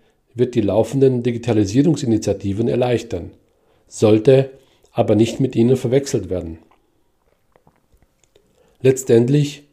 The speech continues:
digitalisieren wir also Informationen. Wir digitalisieren Prozesse und Rollen, die den Betrieb eines Unternehmens ausmachen. Und wir digitalisieren das Unternehmen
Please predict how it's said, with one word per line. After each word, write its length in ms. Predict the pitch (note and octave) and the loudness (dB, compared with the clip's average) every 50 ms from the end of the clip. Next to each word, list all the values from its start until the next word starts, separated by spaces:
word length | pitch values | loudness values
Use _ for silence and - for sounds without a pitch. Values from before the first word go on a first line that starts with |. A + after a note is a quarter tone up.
| _ _ _ _ _ _ _ _ _ _ _ _ _ | _ _ _ _ _ _ _ _ _ _ _ _ _
digitalisieren 800 | A#2 B2+ C3 C3 C3 - C3 B2 B2+ A2+ G#2+ G#2+ A#2+ C3+ C3+ C3+ | -8 -6 -4 -2 -2 0 2 4 4 4 4 2 2 2 2 2
wir 120 | B2+ C3 - | 2 2 0
also 180 | A2+ G#2+ A#2+ | 0 2 2
Informationen. 880 | A#2 A#2 - B2+ A#2+ A2+ - - - A2 G#2 G2 F#2 D#2+ D2+ C#2+ C#2+ - - _ _ _ _ _ _ _ _ _ _ _ - | 2 0 0 0 0 0 0 0 0 0 0 0 0 -4 -6 -10 -14 -18 -20 _ _ _ _ _ _ _ _ _ _ _ -6
Wir 140 | A#2+ A#2 | -4 -4
digitalisieren 600 | A2+ B2 A2+ A2 - G#2+ A2 A2 A2 A#2+ A#2 G#2+ - | -2 -2 -4 -2 0 2 2 2 2 2 0 0 0
Prozesse 720 | - F#2 - - - D3 C#3 C#3+ - C#3+ C3+ C3+ C3+ C3 - - _ - | -4 -6 -2 2 2 2 2 2 2 2 2 2 2 -2 -6 -16 _ -14
und 120 | F#2+ F2+ | -8 -2
Rollen, 480 | G2+ G#2+ A#2+ B2+ C3 C3 C3 C3 C3 - - _ _ _ _ _ _ _ _ _ - | 0 2 4 4 4 4 2 0 -4 -8 -12 _ _ _ _ _ _ _ _ _ -4
die 80 | B2 | 0
den 160 | A2 E3+ - | 2 2 2
Betrieb 460 | - G2+ F#2 - G#2+ C3 C#3+ C#3 - - | 2 -2 -4 -2 0 0 2 0 0 -2
eines 240 | A2+ A2 G#2 - | -4 -4 -4 -4
Unternehmens 520 | G#2+ F#2+ F#2+ F#2 G#2 A#2 B2 - B2 - - | -6 -6 -4 -2 0 0 2 0 -2 -4 -4
ausmachen. 640 | A2 A2 G#2+ - - G#2 F2+ E2+ - - E2+ F2 - _ _ _ _ _ _ _ _ _ _ _ _ _ _ _ _ _ _ | -4 -4 -4 -4 -4 -8 -10 -10 -12 -16 -20 -20 -20 _ _ _ _ _ _ _ _ _ _ _ _ _ _ _ _ _ _
Und 400 | B2+ B2+ C#3+ E3 D#3+ - - - _ _ _ _ _ _ _ - | 2 4 4 4 2 -2 -8 -18 _ _ _ _ _ _ _ -4
wir 120 | C3+ C3+ | -4 -2
digitalisieren 640 | C#3 D3 B2+ B2 - C3 B2+ B2+ A#2 A#2 B2+ C#3+ C#3 | -2 -2 -4 -2 -2 0 2 2 2 2 2 2 2
das 180 | C#3+ C3+ C#3 - | 2 0 0 -2
Unternehmen 680 | C3+ A#2+ B2+ A2 A2 A2+ A#2+ B2+ C#3 C3+ C#3 C3+ B2+ | -2 -2 0 2 4 4 4 4 4 2 2 0 -4